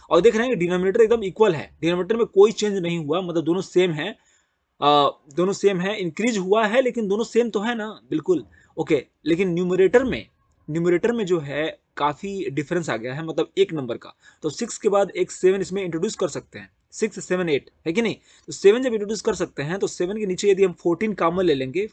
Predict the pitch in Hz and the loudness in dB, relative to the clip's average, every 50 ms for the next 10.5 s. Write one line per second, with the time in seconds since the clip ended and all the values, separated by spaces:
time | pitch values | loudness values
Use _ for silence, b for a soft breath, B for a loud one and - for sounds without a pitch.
0 | _ - 156 147 139 170 170 165 156 156 156 151 151 151 143 127 135 147 147 147 | _ -6 -6 -6 -4 -4 -4 -4 -2 -2 -2 0 2 0 0 0 -2 -6 -6 -6
1 | 143 - 135 131 131 151 226 _ B B B B B B B B B B - 175 | -6 -6 -8 -10 -10 -12 -16 _ B B B B B B B B B B -4 0
2 | 196 233 247 240 208 196 185 220 208 175 175 165 160 180 220 220 190 190 156 156 | 0 4 4 4 2 4 2 2 2 2 0 -2 -2 -2 -4 4 4 4 6 6
3 | 185 185 165 - 254 247 - - _ - - 233 - - 202 202 190 - 185 185 | 2 2 2 -4 -6 -6 -6 -8 _ -8 -8 -8 -2 0 4 4 4 4 4 0
4 | 180 - 226 247 254 - 170 175 180 - 175 196 180 180 196 185 - - 165 156 | 2 2 0 -2 -2 2 4 4 4 4 2 -2 0 2 0 0 0 0 -6 -4
5 | 185 190 175 220 202 151 165 165 - 147 143 127 110 107 117 98 95 98 92 _ | -4 -6 -4 -4 -4 -2 -4 -6 -6 -6 -6 -6 -6 -6 -8 -12 -14 -16 -18 _
6 | _ _ _ _ _ _ _ _ _ _ _ _ _ _ _ - 131 151 165 180 | _ _ _ _ _ _ _ _ _ _ _ _ _ _ _ 0 2 2 4 4
7 | 190 185 - 196 202 208 214 185 185 185 170 214 196 185 185 202 208 185 185 185 | 2 0 0 0 0 2 0 0 0 0 -2 -2 -2 -4 -4 -4 -4 -4 -4 -4
8 | 190 - - 240 247 - _ _ - 185 208 240 233 - 202 165 175 165 185 185 | -4 -6 -4 -8 -10 -10 _ _ -2 0 0 0 0 -2 -2 0 0 -2 -2 -4
9 | 185 185 180 170 180 185 175 175 156 156 156 196 208 - - 180 175 175 170 175 | -4 -2 0 2 2 2 4 4 2 2 0 -2 -4 -4 -2 -4 -2 -2 -2 -2
10 | 185 175 185 143 135 117 - - - | 2 2 2 0 0 -8 -8 -16 -20